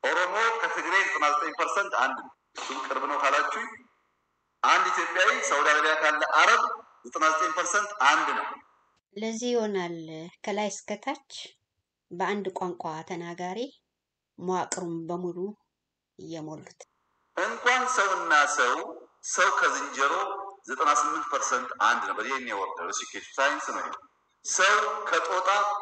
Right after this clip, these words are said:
Speaker 1: ዘጠና ሦስት ፐርሰንት አንድ ነው። ሰው ከውሻ ሰማንያ ሦስት ፐርሰንት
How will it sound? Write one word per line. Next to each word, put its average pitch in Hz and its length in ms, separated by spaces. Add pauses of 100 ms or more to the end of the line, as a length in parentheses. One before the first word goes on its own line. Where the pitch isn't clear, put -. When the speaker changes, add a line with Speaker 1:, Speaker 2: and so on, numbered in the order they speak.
(280)
Speaker 1:
ዘጠና - 320
ሦስት 165 240
ፐርሰንት 156 460
አንድ 110 200
ነው። - 140 (960)
ሰው 202 320 (140)
ከውሻ 165 440 (560)
ሰማንያ 165 440
ሦስት 180 240
ፐርሰንት 156 400